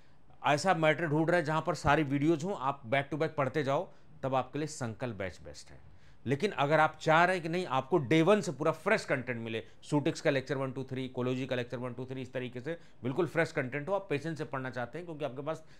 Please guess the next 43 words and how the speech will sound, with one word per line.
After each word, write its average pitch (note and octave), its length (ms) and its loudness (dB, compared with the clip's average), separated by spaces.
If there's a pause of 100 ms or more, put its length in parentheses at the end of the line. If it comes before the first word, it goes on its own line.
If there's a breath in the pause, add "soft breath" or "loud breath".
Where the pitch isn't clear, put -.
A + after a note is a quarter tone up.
(140)
तीन C#3 120 -2
चार D3+ 140 4
महीने D3 240 0
का C#3 60 -2
समय G2 260 -6
है, D#2+ 160 -10
within D3 280 -6
time C#3+ 240 -2
frame D3+ 160 -10
सब C3+ 160 -10
कुछ D3+ 120 -12
खत्म A#2+ 220 -6
हो F2 100 -12
जाएगा, C#2+ 300 -12 (600 soft breath)
वहाँ D#3 300 2
पर A#3 120 6
भी A#3 120 4
मैं A3 160 6
पढ़ा B2+ 220 4
रहा A2 80 2
हूँ, A#2+ 80 0
लेकिन D3 200 -4
मेरे D3+ 160 -2
साथ D#3+ 160 -2
साथ - 320 -6
और G3 180 6
भी G#3 120 0
फैकल्टीज A#2 460 -4
पढ़ा G2+ 240 -2
रहे A2 140 -6
हैं। D#3 160 -10 (500 soft breath)
तो C#3 140 -4
अगर C#3 200 4
आपकी D3 240 4
ऐसी D#3 160 -2
अप्रोच, E3 260 -6
आप D#3 120 -2
मल्टीपल A2+ 340 -4
फैकल्टी D3 400 -2
से D3+ 80 -4
पढ़ना C#3+ 240 -2
चाहते C#3+ 300 -6
हैं, D3 160 -8